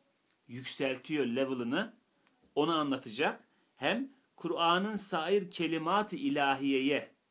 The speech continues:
Kur'an'ın sair kelimat-ı ilahiyeye, Cenab-ı Hakk'ın başka kelamları da mı var? Evet var. Biliyoruz ki geçmişte başka vahiyler de oldu.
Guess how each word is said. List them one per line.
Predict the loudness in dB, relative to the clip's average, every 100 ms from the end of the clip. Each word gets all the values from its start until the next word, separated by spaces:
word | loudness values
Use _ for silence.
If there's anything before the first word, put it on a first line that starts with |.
| _ _ _ _ -12
Kur'an'ın | -4 2 2 2
sair | -2 -2 0 2 0 -2
kelimat-ı | -4 -4 0 0 0 -2
ilahiyeye, | -2 0 0 0 -4 -2 -4 -6 _ _ _ -14
Cenab-ı | -6 -4 -2 0
Hakk'ın | 0 -2 -4 -2
başka | -4 -6
kelamları | -4 0 0 0 -2 -2
da |
mı | -2 0
var? | -2 -4 -10
Evet | -8 -6 -6 -4
var. | -2 -2 -2
Biliyoruz | -6 -6 -6 -6 -6
ki | -8 -12 _ _ _
geçmişte | -6 -6 -6 -10 -8 -6
başka | -6 -4 -6
vahiyler | -4 -6 -4 -2 -2 -2
de |
oldu. | -2 -4 -4 -4 -4